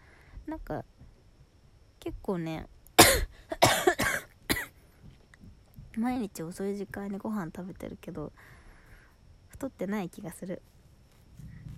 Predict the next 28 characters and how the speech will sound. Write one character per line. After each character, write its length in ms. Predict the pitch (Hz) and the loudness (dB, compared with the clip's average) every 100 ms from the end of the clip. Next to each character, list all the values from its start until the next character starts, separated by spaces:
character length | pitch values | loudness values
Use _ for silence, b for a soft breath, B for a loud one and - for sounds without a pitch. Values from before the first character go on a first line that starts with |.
| - - - - - - - | -14 -16 -20 -20 -20 -20 -18
そ 200 | - 220 | -10 -8
う 60 | 214 | -6
感 240 | 220 214 | -2 -2
じ 120 | 202 | -2
て 120 | 202 | -4
る。 160 | 196 202 - - - - - - - - - - - - - - - - - - - - - - - - - - - - - - - - - | -4 -4 -8 -16 -18 -20 -20 -20 -20 -20 -20 -20 -20 -20 -20 -20 -20 -20 -20 -20 -20 -20 -20 -20 -20 -20 -20 -20 -20 -20 -20 -20 -20 -20 -14
あ 60 | - | -10
と 220 | - 214 | -4 0
は、 440 | 202 202 196 190 269 - - - - - - | 2 2 0 -2 -6 -16 -20 -20 -20 -14 -6
う 40 | |
ん、 500 | 190 190 190 180 214 - - - - - - - - | -4 -2 -2 -4 -6 -10 -20 -20 -20 -20 -20 -20 -4
あ 200 | 214 196 | 0 2
れ 160 | 202 269 | 4 4
は 140 | 285 | 6
飲 200 | 285 302 | 6 4
ん 80 | 247 | 4
で 80 | 208 | 0
た。 160 | - | -4
チ 120 | - | -2
ョ 20 | 302 | 0
コ 200 | - 262 | 4 4
ラ 120 | 208 | 4
ビ 260 | 196 196 | 0 0
ー 40 | 196 | 0
ビ 140 | 202 | -2
ー 20 | |
リ 100 | |
ッ 20 | 180 | -2